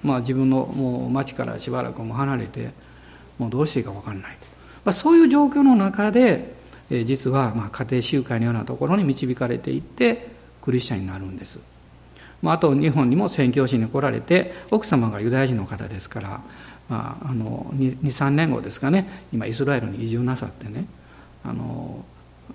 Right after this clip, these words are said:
えー、北の方ですかね、まあ、そこを中心にして、まあ、今世界中こう、えー、活躍してらっしゃいますけど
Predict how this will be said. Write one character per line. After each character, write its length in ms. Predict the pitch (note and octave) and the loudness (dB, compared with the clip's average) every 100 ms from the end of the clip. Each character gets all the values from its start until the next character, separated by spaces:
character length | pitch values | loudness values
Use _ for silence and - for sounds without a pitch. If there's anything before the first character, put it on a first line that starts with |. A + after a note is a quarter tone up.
| - | -12
え 540 | C#3+ A2+ - - - - - - - - - - | -10 -8 -10 -12 -14 -16 -20 -20 -20 -20 -20 -16
ー、 100 | - | -16
北 200 | - - | -4 2
の 100 | F#3 | 4
方 160 | D3+ D#3 | 4 0
で 80 | - | -2
す 100 | - | -4
か 80 | A#2+ | 0
ね、 180 | E3+ - - - | 0 0 -14 -10
ま 80 | B2 | -8
あ、 20 | |
そ 140 | A#2 - | -6 -4
こ 180 | C3+ A#2+ | -4 -4
を 80 | |
中 200 | - A#2 | -4 -8
心 200 | G2+ A#2+ | -6 -4
に 80 | A2+ | -4
し 100 | A#2 | -4
て、 260 | - C#3+ - | -2 -2 -2
ま 100 | C#3+ | 0
あ、 20 | |
今 180 | C3 D3 | 2 2
世 140 | C#3+ F3+ | 0 2
界 180 | F3+ | 2
中 100 | C3 | 0
こ 240 | G#2+ - F#2+ - - - | -6 -10 -14 -16 -20 -14
う、 20 | |
え 80 | - | -14
ー、 20 | |
活 240 | - B2+ A#2 | -10 -6 -6
躍 160 | A2 | -6
し 60 | G#2 | -6
て 80 | A2 | -8
ら 60 | |
っ 20 | G#2 | -8
し 100 | - | -8
ゃ 60 | |
い 40 | F#2 | -10
ま 100 | F#2+ | -12
す 100 | - | -12
け 100 | A2 | -2
ど 400 | E3 - - | 0 0 -10